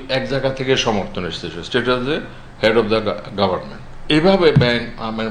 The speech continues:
ফাইন্যান্সিয়াল সেক্টরকে শেষ করে দেওয়া হয়েছে। আহ, ব্যাংক দখল করেছে, যারা board, board of directors হয়ে বসেছিল,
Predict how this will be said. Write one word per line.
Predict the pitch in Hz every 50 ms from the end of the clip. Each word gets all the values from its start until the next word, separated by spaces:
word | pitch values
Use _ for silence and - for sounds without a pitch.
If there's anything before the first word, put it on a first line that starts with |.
| 101 -
ফাইন্যান্সিয়াল | - 117 117 120 117 117 - - 131 131
সেক্টরকে | 131 - 113 104 - - 110 - - 110
শেষ | 101 - - 107 - - -
করে | 90 90
দেওয়া | 85 82 80 82 80 -
হয়েছে। | - 78 - - - - - - - -
আহ, | 104 104 101
ব্যাংক | 98 101 107 113 123 123 113
দখল | 104 107 107 135 160 156 -
করেছে, | 160 151 151 143 - 156 147
যারা | 123 113 110 113 123 131 135 135 - - - - 104 110
board, | 107 113 120 135 139
board | 139 - 95 95 110 120 127
of | 135 131 113 104
directors | 104 107 104 - - 135 123 - 127
হয়ে | 127 120 117
বসেছিল, | 117 110 110 107 - - 127 113 - 143 143 147 165